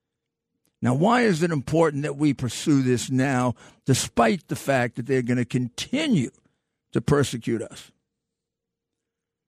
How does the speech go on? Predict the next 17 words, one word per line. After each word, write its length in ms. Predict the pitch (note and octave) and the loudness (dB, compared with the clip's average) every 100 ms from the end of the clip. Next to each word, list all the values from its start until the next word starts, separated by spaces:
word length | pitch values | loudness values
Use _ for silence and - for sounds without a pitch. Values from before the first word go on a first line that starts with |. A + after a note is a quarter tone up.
| _ _ _ _ _ _ _ _ - | _ _ _ _ _ _ _ _ -2
We're 120 | C3+ | 0
gonna 180 | D3 C#3 | 0 0
do 240 | E3+ G#3 | 0 0
it 80 | E3+ | 0
because 400 | D#3+ D3+ D3 B2+ | -4 -2 -2 -2
if 80 | A#2+ | -2
we 140 | C#3 | -2
don't 360 | A#2 E3 E3 - | 0 0 -2 -8
bring 220 | C3+ A#2+ | -8 -6
it 140 | A#2+ | -6
out, 240 | A2 G#2+ - - - | -8 -12 -16 -14 -6
if 160 | B2+ C#3 | -4 -2
you 100 | C#3 | 0
don't 320 | C3 F3+ F3+ | 2 2 0
understand 540 | D#3+ B2+ - C3 B2+ | -4 -6 -4 -2 -2
the 60 | B2 | -4
full, 400 | - C3+ A#2+ | -4 -4 -4